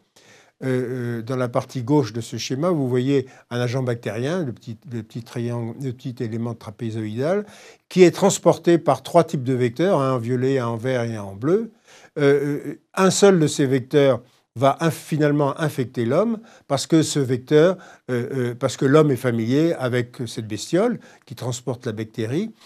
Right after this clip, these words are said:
et, et surtout cette, euh, cette bête, ce, ce vecteur est un élément qui, euh, euh, qui, euh, conserve le, le, le, l'agent bactérien. Par contre, les deux autres vecteurs soit détruisent l'agent bactérien,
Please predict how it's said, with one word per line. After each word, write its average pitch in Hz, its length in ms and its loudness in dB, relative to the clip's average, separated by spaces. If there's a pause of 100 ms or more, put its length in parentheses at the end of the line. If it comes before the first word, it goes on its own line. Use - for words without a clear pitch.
(200)
et, 156 260 2
et 147 40 0
surtout 147 320 -4
cette, 127 300 -4
euh, 127 360 -8
cette - 340 -4
bête, 160 320 2
ce, 120 200 -8
ce 123 160 -6
vecteur 120 560 0 (800)
est 151 240 4
un 135 160 0
élément 127 440 -2
qui, 131 360 -6 (420)
euh, 127 380 -2
euh, - 20 -8
qui, 127 400 -2
euh, 120 380 -2
conserve 175 640 2 (300)
le, 127 240 -2
le, 131 240 0
le, 123 200 -2
l'agent 123 300 -2
bactérien. 117 640 -4
Par - 140 -12
contre, 165 260 0
les 127 40 -2
deux 151 220 2
autres 127 140 0
vecteurs 156 400 0
soit 165 340 4 (240)
détruisent 156 400 -2
l'agent 120 240 -2
bactérien, 117 580 -10